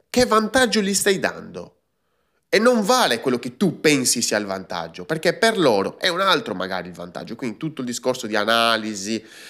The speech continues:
delle, degli utenti, delle persone, della psico-, psicologia delle persone,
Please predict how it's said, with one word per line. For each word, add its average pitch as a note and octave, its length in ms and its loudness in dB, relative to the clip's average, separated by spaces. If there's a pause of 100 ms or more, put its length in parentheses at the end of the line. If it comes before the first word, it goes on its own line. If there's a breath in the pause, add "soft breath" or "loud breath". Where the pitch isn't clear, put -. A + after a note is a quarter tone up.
(160 loud breath)
delle, G#2+ 520 0
degli G#2 180 -6
utenti, C3+ 800 2
delle G#2 180 2
persone, C3 420 0
della G2+ 160 -2
psico-, - 500 -8
psicologia A2 540 -4
delle F#2+ 180 -4
persone, C3 600 2